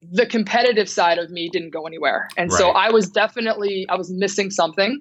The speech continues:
Speaker 1: my first four years while I was there. And then when I went to Florida Gulf Coast, I was like, "I need to compete in something. I need to start getting back in the gym. I need to get after it." There was something just missing in my life. And that's where I kind of started my own personal transition towards just, like, loving training again,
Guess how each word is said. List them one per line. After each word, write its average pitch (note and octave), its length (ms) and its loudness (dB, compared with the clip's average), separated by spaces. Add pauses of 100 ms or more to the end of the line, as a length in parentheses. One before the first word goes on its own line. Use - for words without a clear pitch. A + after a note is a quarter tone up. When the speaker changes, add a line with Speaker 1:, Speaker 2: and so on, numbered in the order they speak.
(100)
Speaker 1:
my G3+ 160 0
first G3 180 -4
four F#3 180 -2
years F#3 320 2
while F3 180 4
I F3 60 6
was E3+ 180 0
there. F3+ 220 4
And F3 140 0
then F3+ 140 0
when G3 100 2
I G3 80 0
went A#3+ 280 0
to G#3+ 360 2
Florida G3+ 300 2
Gulf F#3 200 2
Coast, B3+ 480 0
I G3+ 60 0
was G3+ 100 -4
like, F3+ 160 -2
"I G#3+ 80 0
need C4 140 -4
to F#3 60 -18
compete F3 400 -14
in - 80 -20
something. - 400 -12
I F#3 80 0
need B3 160 0
to F#3+ 80 -2
start F3+ 400 0 (180)
getting B3+ 200 0
back B3 220 2
in A3+ 80 0
the G#3 80 0
gym. E3+ 360 -4
I - 20 -10
need A#3+ 160 -2
to A3 60 -8
get G#3 120 0
after F3+ 360 0
it." E3+ 80 -6
There G#3 80 2
was G3 120 0
something A#3+ 320 -2
just F3+ 160 -6
missing E3+ 300 -4
in D#3+ 100 2
my D#3 120 2
life. D#3 280 2
And F3 120 -2
that's A3 200 0
where G#3+ 100 4
I F#3 100 4
kind F#3+ 180 -4
of F3 80 -8
started F3+ 220 -2
my F3+ 120 -2
own F3+ 220 0
personal E3 580 -2 (240)
transition A3 600 0
towards G3+ 320 -2
just, G3+ 180 -4
like, G3 160 0
loving F3+ 400 0
training E3+ 360 -6
again, E3 420 0